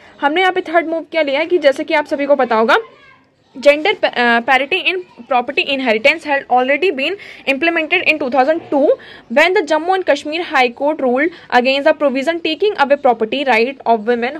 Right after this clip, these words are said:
who married outside the state। पहले, अ, पा-, अ, Jammu एंड कश्मीर में ये provision था कि अगर कोई भी women यहाँ पर outside the state यहाँ पे शादी करती है, for example, जम्मू and कश्मीर से belong करती है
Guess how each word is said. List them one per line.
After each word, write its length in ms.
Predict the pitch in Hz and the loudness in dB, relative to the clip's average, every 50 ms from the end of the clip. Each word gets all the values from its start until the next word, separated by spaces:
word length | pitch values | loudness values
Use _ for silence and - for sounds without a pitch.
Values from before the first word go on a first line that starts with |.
| - | -4
who 140 | 311 359 370 339 | -2 -2 0 2
married 260 | 262 247 262 294 294 | 0 0 0 0 0
outside 420 | - 240 262 220 - 247 226 214 | 0 0 0 0 -2 -4 -2 -2
the 100 | 254 302 | -2 -4
state। 240 | 311 - - 202 185 - - - - - - | -4 -2 -2 -4 -4 -4 -12 -20 -16 -6 -2
पहले, 260 | 277 285 311 381 415 | 0 0 2 0 -2
अ, 80 | 403 - _ - | -2 -4 _ -4
पा-, 580 | 240 247 247 262 233 233 226 233 233 226 226 226 | -4 -2 -2 -4 -4 0 0 2 2 2 2 0
अ, 20 | |
Jammu 260 | 220 269 277 285 320 | 0 0 -2 -2 -2
एंड 100 | 339 359 | -4 -2
कश्मीर 380 | 359 311 269 - 285 262 262 277 | 0 -2 -2 -2 -6 -8 -6 -6
में 220 | 294 294 294 285 | -4 -4 -4 -4
ये 60 | 285 311 | -4 -4
provision 480 | - 277 233 214 220 220 240 262 262 | 0 0 0 0 0 0 0 -2 -2
था 200 | 240 247 240 277 | 0 0 0 0
कि 140 | 294 320 339 | 0 -2 -2
अगर 220 | - 285 277 330 | -2 0 -2 -2
कोई 220 | 330 - 339 339 359 | -4 -2 -2 0 2
भी 120 | 349 381 | 2 0
women 320 | 320 277 247 233 214 190 180 - _ _ - - - - | 2 2 2 2 2 -2 -4 -10 _ _ -20 -20 -10 -6
यहाँ 220 | 247 285 311 339 | -4 -2 -2 0
पर 160 | 339 359 381 | 4 4 2
outside 580 | 359 - 262 269 302 330 - - 359 339 339 311 | 2 2 -2 -4 -4 -6 -6 -2 -2 -2 0 0
the 100 | 370 370 | -2 -4
state 280 | 339 - - 294 220 208 - - _ _ _ _ - | -4 -2 0 0 0 0 -2 -10 _ _ _ _ -4
यहाँ 140 | 262 262 277 | -2 -2 0
पे 100 | 285 320 | 0 -2
शादी 360 | 311 - 311 277 285 269 330 | -2 0 2 2 2 0 0
करती 300 | 269 - 247 220 220 220 | 0 0 -2 -2 -2 -8
है, 80 | 208 214 | -10 -4
for 200 | - 254 262 233 | -2 -2 -2 -2
example, 500 | 233 262 254 262 311 320 302 - 247 254 | -4 -6 -4 -4 -6 -6 -4 -4 -4 0
जम्मू 300 | 240 247 233 240 269 285 | 0 0 0 2 -2 -2
and 80 | 294 | 0
कश्मीर 360 | 285 262 254 - 277 254 254 262 | 0 -2 -2 -2 -4 -6 -6 -4
से 160 | 262 302 277 | -2 -2 2
belong 300 | 247 247 220 226 240 254 | 2 2 2 2 0 0
करती 280 | 285 254 233 - 240 | 0 -2 -2 -2 -2
है 120 | 262 311 | -2 -2